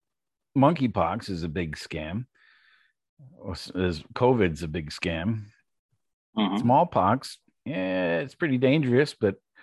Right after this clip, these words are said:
Speaker 1: we'll know where that comes from, either Russia or U S. I don't know about
Speaker 2: Yeah.
Speaker 1: China.
Speaker 2: Yeah.
Speaker 1: So we know the W E F is,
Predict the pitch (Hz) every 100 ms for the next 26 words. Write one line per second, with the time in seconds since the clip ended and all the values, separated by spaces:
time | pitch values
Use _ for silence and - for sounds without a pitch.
0 | - - _ - 110 107 123 123 113 90
1 | - 131 156 - 92 98 92 101 104 101
2 | 85 87 85 98 107 87 101 - - _
3 | _ _ _ _ _ _ _ _ _ _
4 | _ _ _ 98 104 107 95 92 - -
5 | 101 90 101 - _ _ _ _ _ _
6 | _ _ _ _ _ _ _ - 120 117
7 | 107 101 - - - _ - 101 120 127
8 | 110 98 90 85 78 113 113 110 104 101
9 | 101 123 - 92 90